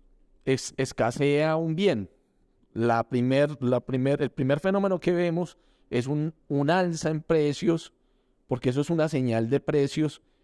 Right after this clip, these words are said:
que le dice al mercado y a los agentes económicos, "Traigan más de ese producto para que bajen los precios", ¿cierto?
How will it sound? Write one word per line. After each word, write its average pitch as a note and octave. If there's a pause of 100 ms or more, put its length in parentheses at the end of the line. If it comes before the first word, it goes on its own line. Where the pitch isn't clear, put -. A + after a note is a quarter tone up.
(180)
que B2+
le B2
dice A#2
al D3
mercado A#2+ (140)
y B2
a A2+
los A2
agentes A#2
económicos, D3 (300)
"Traigan C3 (240)
más B2+
de D3
ese D#3+
producto E3+
para A2
que -
bajen G2+
los B2
precios", F3+
¿cierto? -